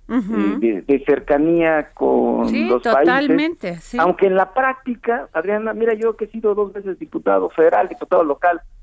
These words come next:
Speaker 2: pero particularmente federal y, y senador de la República, normalmente nunca funciona.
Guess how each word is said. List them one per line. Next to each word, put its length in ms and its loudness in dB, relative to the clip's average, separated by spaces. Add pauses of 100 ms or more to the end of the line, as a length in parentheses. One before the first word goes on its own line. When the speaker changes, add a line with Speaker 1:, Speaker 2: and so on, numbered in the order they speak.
(160)
Speaker 2:
pero 140 2
particularmente 640 0
federal 420 0
y, 160 -10
y 100 -10
senador 340 -2
de 80 0
la 80 2
República, 580 -2 (420)
normalmente 680 2
nunca 260 -4
funciona. 460 -8